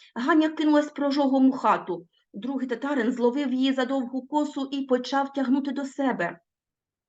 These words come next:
Тепер стала на порозі Палашка. В одній спідниці простоволоса виглядала страшно. Очі набігли кров'ю з лютості й розпуки.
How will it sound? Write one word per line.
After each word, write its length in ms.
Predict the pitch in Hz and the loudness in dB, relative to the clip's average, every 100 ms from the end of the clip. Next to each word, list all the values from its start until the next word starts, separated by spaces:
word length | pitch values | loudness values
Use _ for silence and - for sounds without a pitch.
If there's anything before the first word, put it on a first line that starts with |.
| _ _ _ | _ _ _
Тепер 340 | - 208 220 226 | -12 -2 0 0
стала 400 | - 220 208 220 | -2 2 4 4
на 120 | 202 | 0
порозі 460 | 196 196 208 214 208 | 0 0 0 0 -4
Палашка. 640 | 208 196 175 175 - - - _ - - - | -4 -2 -4 -6 -10 -12 -14 _ -20 -20 -4
В 80 | 208 | 0
одній 300 | 220 262 262 | 6 6 6
спідниці 840 | - 214 180 202 247 - 180 - - - | 4 -4 0 0 0 -2 -10 -10 -14 -6
простоволоса 1000 | 208 240 - 240 220 240 269 269 190 - - - | 0 0 2 2 4 4 4 2 0 -2 -8 -2
виглядала 640 | 208 226 202 202 196 208 | 4 4 4 2 2 2
страшно. 720 | 214 - 247 220 - 175 165 165 _ _ - | -2 -2 0 0 -2 -8 -8 -10 _ _ -2
Очі 300 | 208 202 208 | 0 2 0
набігли 500 | 202 196 220 208 220 | 0 0 -2 2 0
кров'ю 500 | 220 214 226 220 240 | 2 4 4 4 0
з 100 | 202 | 0
лютості 460 | 240 240 226 - | -2 0 -2 0
й 40 | 233 | 0
розпуки. 760 | 240 240 - 254 - 190 175 | 0 -4 -6 -6 -4 -6 -6